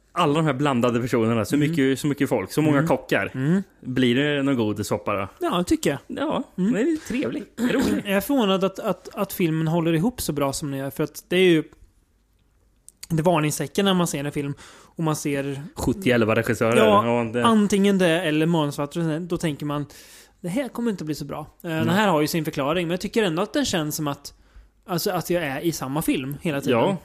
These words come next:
Speaker 1: den känns ju väldigt enhetlig.
Speaker 2: Ja,
Speaker 1: Det
Speaker 2: precis.
Speaker 1: skulle kunna vara en regissör, känns det ändå som.
Speaker 2: Mm, exakt.
Speaker 1: Även,
Speaker 2: Men
Speaker 1: sen,
Speaker 2: lite
Speaker 1: sen, sen om man
Speaker 2: olika
Speaker 1: kanske kollar lite mer noggrant, då kanske man bara, ah,
Speaker 2: Mm.
Speaker 1: det verkar lite annorlunda.
Speaker 2: Men det är
Speaker 1: Just
Speaker 2: inget
Speaker 1: det,
Speaker 2: som,
Speaker 1: men,
Speaker 2: så här, som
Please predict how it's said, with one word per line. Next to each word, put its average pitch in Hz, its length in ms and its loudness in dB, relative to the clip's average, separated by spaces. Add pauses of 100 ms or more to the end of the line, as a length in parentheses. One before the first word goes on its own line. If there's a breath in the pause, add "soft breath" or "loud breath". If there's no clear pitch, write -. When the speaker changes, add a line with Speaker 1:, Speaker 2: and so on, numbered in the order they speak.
(120)
Speaker 1:
den 131 440 -2
känns 156 220 -2
ju 151 40 -2
väldigt 113 240 0
enhetlig. 107 600 -2
Speaker 2:
Ja, 220 280 2
Speaker 1:
Det - 60 -6
Speaker 2:
precis. - 360 -2
Speaker 1:
skulle 135 320 0
kunna 208 180 0
vara 160 160 2
en 104 220 -2
regissör, 123 380 -2
känns - 220 -10
det - 60 -8
ändå - 180 -8
som. 202 120 2
Speaker 2:
Mm, 233 140 6 (320)
exakt. 180 380 -4
Speaker 1:
Även, 123 160 0 (460)
Speaker 2:
Men - 120 -2
Speaker 1:
sen, 175 120 4
Speaker 2:
lite 160 120 2
Speaker 1:
sen, 190 80 4
sen 165 100 8
om 156 100 8
man - 20 6
Speaker 2:
olika 151 140 4
Speaker 1:
kanske 139 180 2
kollar 113 200 4
lite 110 140 -2
mer 107 160 2
noggrant, 117 480 2
då 131 80 -2
kanske 113 200 -2
man 101 80 -2
bara, 98 100 -6
ah, 190 240 0
Speaker 2:
Mm. 180 480 0
Speaker 1:
det 349 640 -6 (100)
verkar 330 180 -6
lite 330 140 -6
annorlunda. 147 360 -2
Speaker 2:
Men 165 80 2
det - 20 2
är - 20 2
Speaker 1:
Just 175 120 2
Speaker 2:
inget 170 120 2
Speaker 1:
det, - 60 -6
Speaker 2:
som, 180 120 2
Speaker 1:
men, - 100 0
Speaker 2:
så 170 100 0
här, 147 40 2
som 151 500 -4